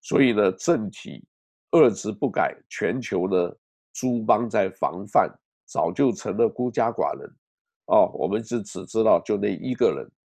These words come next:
哦，然后集权必败，自由终将降临无土，天意人性如日月昭昭易。哦，所以呢，就是变成说什么，我假如一天不死，我就一日召唤。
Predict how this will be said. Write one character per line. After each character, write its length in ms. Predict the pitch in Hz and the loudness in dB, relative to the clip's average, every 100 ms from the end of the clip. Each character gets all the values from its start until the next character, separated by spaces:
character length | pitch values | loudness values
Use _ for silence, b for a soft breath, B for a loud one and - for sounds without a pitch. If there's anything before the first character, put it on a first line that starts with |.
| _ _ - | _ _ -2
哦， 280 | 71 60 - | 0 0 0
然 120 | 95 | 2
后 200 | 120 104 | 2 0
集 300 | - 101 131 | -4 -6 -2
权 240 | 120 107 | 0 0
必 180 | 113 110 | -2 -4
败， 300 | 90 104 95 | 2 2 2
自 340 | 92 - 120 | -4 -6 -4
由 220 | 98 87 98 | 0 0 0
终 260 | 110 110 | -4 -6
将 320 | 110 113 110 107 | 0 2 2 -4
降 420 | - 127 98 95 80 | 0 2 2 -2 -8
临 180 | 85 | -6
无 300 | 104 101 90 | -8 -8 -6
土， 240 | 117 98 - _ _ _ _ _ | -6 -8 -12 _ _ _ _ _
天 280 | - 147 143 | -2 2 2
意 140 | 147 127 | 2 2
人 260 | 101 98 | 2 0
性 240 | 104 117 104 | -2 -4 -2
如 480 | 92 90 87 85 73 | -2 0 0 -2 -4
日 320 | 123 110 90 | -4 -2 -2
月 420 | 80 98 90 71 62 | -2 0 2 0 -2
昭 360 | - 87 85 82 | 2 2 2 0
昭 420 | 101 82 85 87 | 0 2 2 -2
易。 260 | - 101 73 _ _ _ _ _ _ - | -6 -10 -12 _ _ _ _ _ _ 0
哦， 320 | 110 101 - | 4 4 2
所 160 | - | 0
以 80 | 143 | 2
呢， 180 | 135 139 | 4 2
就 200 | 131 143 | 2 0
是 120 | 113 | -2
变 200 | 117 127 | 0 0
成 180 | 104 107 | 0 -2
说 180 | 110 113 | 0 0
什 140 | 107 | 0
么， 220 | 82 82 | -2 0
我 340 | 69 76 82 80 | -2 -2 -2 -4
假 240 | 87 82 | -2 0
如 80 | 92 | 0
一 140 | 113 | -2
天 200 | 120 123 | -2 -2
不 120 | 123 120 | -2 -4
死， 180 | - | -4
我 160 | 78 78 | -4 -4
就 160 | 90 92 | -4 -4
一 220 | 98 113 | -4 -6
日 80 | 98 | -4
召 200 | 92 101 | -2 -2
唤。 200 | 101 | -2